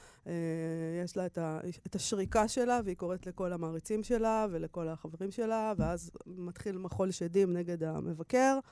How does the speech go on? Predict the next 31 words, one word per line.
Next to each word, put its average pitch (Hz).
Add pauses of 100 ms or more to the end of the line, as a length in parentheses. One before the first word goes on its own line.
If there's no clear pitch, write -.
(380)
כן, 320 (100)
זה 180
משהו 214
שמבקר 240 (100)
פעם 254
לא 240
היה 233
צריך 226
להתמודד 185
איתו. 156 (640)
פעם, 262 (160)
אה, 180
יכול 226
להיות 226
שאנשים 208
ישבו 202
בבית 190
קפה 202
וטינפו 190
על 208
המבקר 185
או 160
משהו, 151
כן, 202
זה 175
ברור. 180 (480)
אף -
אחד 208
לא 196
אוהב 180
מבקרים. 165